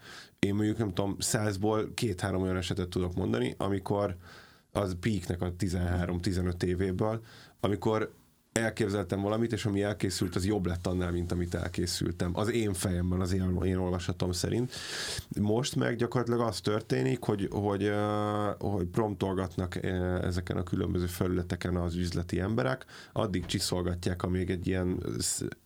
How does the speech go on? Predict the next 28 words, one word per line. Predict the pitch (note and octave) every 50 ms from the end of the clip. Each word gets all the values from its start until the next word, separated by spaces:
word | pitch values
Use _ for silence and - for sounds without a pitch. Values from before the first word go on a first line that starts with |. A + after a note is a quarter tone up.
| _ _
az | - - G2 F#2
elképzeléseiknek | A2 G2+ G2 - - G2 F2 F2+ F#2 F2+ F#2 F2 - - F2+ F2 F2+ F#2+ F#2
megfelelő | G2 F#2+ F2+ F2+ - - F2 F2 F2 F2+ F2+ F2+
dolog | F2 F#2 F2+ F2+ E2+ E2
nem | F2 F2+ F2 F2
lesz | F2 F2 E2+
belőle, | F2 F#2 G2+ A#2 C3 -
akár | - - - - A2 G2
az | G2 F#2 G2+
ügyféllel | B2+ C3 - - - G#2 F#2 F2+ F2+
egyeztetve, | F2 F2 E2+ F2+ F2 - - F2+ F2+ - G2 G2 G2+
tehát | - G2 F#2+
mi | F#2+ F#2
bevezettük | F2 G#2 G#2+ G2+ F2+ F2+ F2+ F2 - F#2+ - F#2
azt, | F#2 A2+ - - - - - - - - - - - - - - - -
hogy | - G#2 G2+
nem | G#2 A2+ A2 G2+ F#2+
veszünk | F#2 F2+ - G2 F#2+ F2
föl | - - F#2+
ügyféltől | F#2 F#2+ F#2 - - F2+ F2+ F2 F#2 F#2
úgy | F#2 F#2 F2
megbízást, | F2+ F2+ F2+ F2 F2 G2+ G#2 G2+ A2 A2+ A#2+ A#2+ - - - - - - - - - -
hogy | - G2
nem | G2 G#2 G2+ F2
hagyja | F2 F2+ F2+ F2 F2+
jóvá | F2+ F2+ F2+ F2+ F2 F2
a | F2
prototípust. | F2 F2+ F2+ F2 - F2 - F2 F2 - F2+ E2+ - - - -